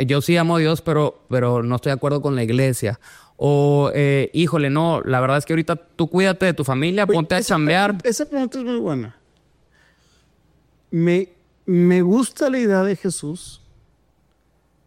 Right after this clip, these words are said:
Speaker 2: pero el rollo de la iglesia y los cristianos, fuchi. ¿Qué pudieras decir de eso?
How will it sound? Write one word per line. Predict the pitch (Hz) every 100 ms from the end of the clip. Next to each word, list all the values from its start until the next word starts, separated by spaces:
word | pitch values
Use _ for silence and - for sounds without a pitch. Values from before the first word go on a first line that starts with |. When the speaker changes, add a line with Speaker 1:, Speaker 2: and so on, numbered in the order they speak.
| _ _ _
Speaker 2:
pero | 202 208 208 214
el | - 208 202
rollo | 220 220 240 254
de | 240 226
la | 185
iglesia | 156 156 170 190 190 - 190 190
y | 180
los | 165 139
cristianos, | - 156 135 - 156 175 185 180 - _ _
fuchi. | - 165 165 160 - 113 - _ _ _ _ - _ _ - _ _ _ _ _
¿Qué | 208 208
pudieras | 247 226 220 208
decir | 196 147 165
de | 156 147
eso? | 127 -